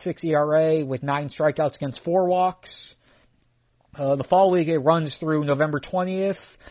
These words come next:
and we'll follow up with a couple more updates before it concludes.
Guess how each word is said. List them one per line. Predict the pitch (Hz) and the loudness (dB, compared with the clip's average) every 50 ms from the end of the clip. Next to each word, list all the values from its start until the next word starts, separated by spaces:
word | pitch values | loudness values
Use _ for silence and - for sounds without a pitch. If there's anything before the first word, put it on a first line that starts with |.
| - _ _ | -20 _ _
and | - 139 143 143 139 139 139 131 127 | -4 0 2 2 2 2 0 2 4
we'll | 147 160 147 - - | 4 4 4 2 4
follow | - 160 160 151 147 151 147 147 | 6 8 8 8 6 6 6 6
up | 143 139 135 - - | 6 6 6 4 0
with | 151 147 135 131 127 - - | 0 4 4 4 4 2 -4
a | 160 151 | -8 -4
couple | - 156 139 143 143 | -2 -2 -2 -2 0
more | 147 143 143 139 | 2 4 6 6
updates | 139 135 - - - 139 127 123 120 117 - - - - - - _ _ _ _ _ _ | 6 4 2 0 -4 -2 -2 -2 -4 -8 -12 -14 -16 -16 -16 -18 _ _ _ _ _ _
before | - 151 147 - 160 151 143 143 143 143 | 0 0 0 2 2 4 6 6 6 6
it | 143 139 135 - | 4 -2 -4 -4
concludes. | - 139 131 123 - - 175 170 170 185 180 180 180 156 147 - - | -4 -4 -4 -4 -2 0 0 2 2 0 0 -2 -4 -6 -10 -14 -18